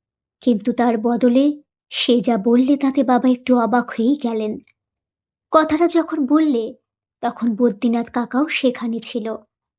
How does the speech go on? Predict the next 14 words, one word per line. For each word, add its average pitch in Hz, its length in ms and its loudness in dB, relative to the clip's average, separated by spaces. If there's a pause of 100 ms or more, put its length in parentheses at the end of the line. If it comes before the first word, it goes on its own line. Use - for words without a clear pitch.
(640)
বাবা 226 280 2
বললেন, 233 480 0 (880)
"কি 254 140 -2
কথা 240 260 -2
বলবি 254 380 2
বলাই?" 233 400 0 (1400)
"মোদের 294 480 0
ঘরের 269 480 2
চাবিটা 330 520 0
নায়েব 294 380 0
মশাইকে 330 500 -2
খুলে 302 320 -2
দিতে 302 280 0
বলুন। 226 400 0